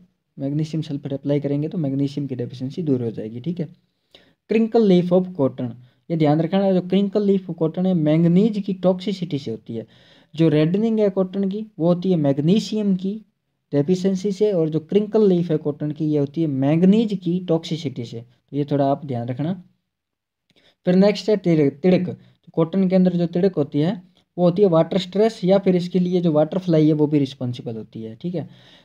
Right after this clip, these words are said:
तो तिड़क क्या होती है, तिड़क में क्या होती है, जो को-, आपकी जो कॉटन की जो बॉल्स होती है ना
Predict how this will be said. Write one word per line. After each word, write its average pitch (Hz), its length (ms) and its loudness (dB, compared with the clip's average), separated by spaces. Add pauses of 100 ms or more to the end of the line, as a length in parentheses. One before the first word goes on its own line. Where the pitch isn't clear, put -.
(140)
तो 143 160 4
तिड़क 208 400 2
क्या 214 120 4
होती 185 240 4
है, 202 100 6
तिड़क 190 260 -2
में 196 120 0
क्या 190 120 4
होती 180 180 0
है, 185 60 4
जो 185 120 2
को-, 170 280 4
आपकी 139 440 0
जो 156 100 0
कॉटन 156 360 -2
की 180 100 0
जो 170 120 0
बॉल्स 151 380 2
होती 147 200 0
है 143 60 2
ना 175 180 0